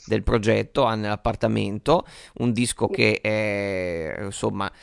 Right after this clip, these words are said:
Speaker 1: eh, andremo poi ovviamente a sentire un estratto, eh, sono canzoni, eh, che, mm,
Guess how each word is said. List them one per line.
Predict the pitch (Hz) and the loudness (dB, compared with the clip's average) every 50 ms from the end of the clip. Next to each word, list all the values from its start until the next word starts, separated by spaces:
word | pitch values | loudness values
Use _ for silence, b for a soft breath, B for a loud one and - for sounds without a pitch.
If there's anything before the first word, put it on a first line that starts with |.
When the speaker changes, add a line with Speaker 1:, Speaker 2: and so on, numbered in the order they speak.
| b b | b b
Speaker 1:
eh, | b - 107 107 107 104 - | b -2 -2 0 0 0 0
andremo | - 110 110 113 123 131 127 117 110 | 0 0 2 4 4 4 4 4 2
poi | - 117 120 117 110 | 2 4 6 6 6
ovviamente | 107 107 110 107 117 117 101 110 | 6 4 2 2 0 0 0 -2
a | |
sentire | 101 - - 110 101 - - 127 120 113 107 107 110 | -6 -6 -8 -8 -10 -6 -2 0 0 0 0 0 -2
un | 107 80 110 113 113 | -2 -2 -2 -2 -2
estratto, | 117 113 - - - 120 120 120 113 107 - - - 113 113 104 104 | -4 -4 -6 -4 0 2 4 4 4 2 -2 -2 -2 0 0 2 2
eh, | 107 104 104 104 104 104 101 107 107 | 0 0 0 0 0 -2 -2 -2 -4
sono | - - 196 196 156 117 | -4 -4 -2 0 0 0
canzoni, | - - 123 123 120 - - 175 202 220 202 151 120 113 104 | 2 2 0 0 0 -2 -2 0 0 2 2 2 0 0 0
eh, | 82 107 - | -2 -4 -6
che, | - - 117 110 - B B B B B B - | 0 2 2 2 2 B B B B B B -4
mm, | 113 113 113 113 110 110 110 | -2 0 0 0 0 0 0